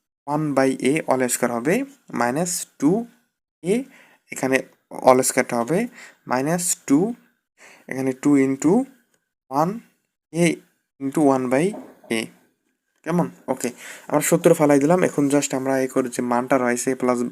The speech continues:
one by a এর যে মান রয়েছে, এখানে তোমরা দেওয়া আছে, লে-,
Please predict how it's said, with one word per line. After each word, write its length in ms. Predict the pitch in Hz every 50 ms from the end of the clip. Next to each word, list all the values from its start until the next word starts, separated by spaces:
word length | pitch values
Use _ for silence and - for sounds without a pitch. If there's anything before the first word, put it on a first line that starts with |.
| - - - - - - - -
one 220 | 123 123 127 127 123
by 180 | 127 127 127 - -
a 220 | 120 123 131 147 143 - - - _ _
এর 140 | - 127 127 123
যে 120 | 131 131
মান 360 | 127 127 123 131 139 139 127
রয়েছে, 380 | 123 123 120 123 120 - 147 135
এখানে 200 | 123 131 127 123
তোমরা 220 | 123 127 127 131
দেওয়া 340 | 120 117 - 185 185 180 175
আছে, 380 | 123 - - 135 131 131 123 -
লে-, 460 | - 123 120 113 117 120 120 - -